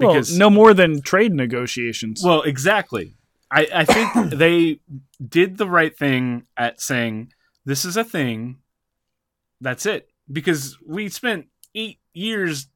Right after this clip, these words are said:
Speaker 2: talking about the Phantom Menace and trade negotiations and h-,
Speaker 1: Yeah.
Speaker 2: how that was. <sighs>
Speaker 1: So
Speaker 2: Yeah,
Speaker 1: we,
Speaker 2: so
Speaker 1: we don't have to dive far into Finn in this film because there's not much Finn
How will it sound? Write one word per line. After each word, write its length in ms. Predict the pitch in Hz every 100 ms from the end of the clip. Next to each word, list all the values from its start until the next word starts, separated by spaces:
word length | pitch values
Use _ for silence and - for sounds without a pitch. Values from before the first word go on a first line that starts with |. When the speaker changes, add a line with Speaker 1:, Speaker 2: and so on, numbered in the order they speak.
| -
Speaker 2:
talking 380 | 185 190 190 175
about 320 | 151 156 147
the 60 | 143
Phantom 320 | 175 185 165
Menace 320 | 165 185 -
and 160 | 147 135
trade 360 | - 165 196
negotiations 1120 | 160 131 123 120 117 120 117 110 123 120 127 123
and 300 | 120 117 113 _ - - - _ _ _ _ _
h-, 80 | - -
Speaker 1:
Yeah. 300 | 139 135 131
Speaker 2:
how 240 | - 180
that 280 | 185 175 170 _ _ _ _ _ _ _
was. 180 | 151 143 -
<sighs> 40 | - - - _ _ - - - - - - -
Speaker 1:
So 280 | - 190 185 - 196 - -
Speaker 2:
Yeah, 320 | 190 202 104
Speaker 1:
we, 120 | 214
Speaker 2:
so 120 | 240 240
Speaker 1:
we 60 |
don't 100 | 262
have 80 | 247
to 100 | 247
dive 320 | 202 214 240
far 300 | 190 214 220
into 200 | 202 196
Finn 280 | 156 202 185
in 140 | 143 127
this 160 | 120
film 320 | - 123 120
because 300 | 131 156 165
there's 180 | 160 165
not 160 | 190 175
much 220 | 170 -
Finn 400 | - 180 160 160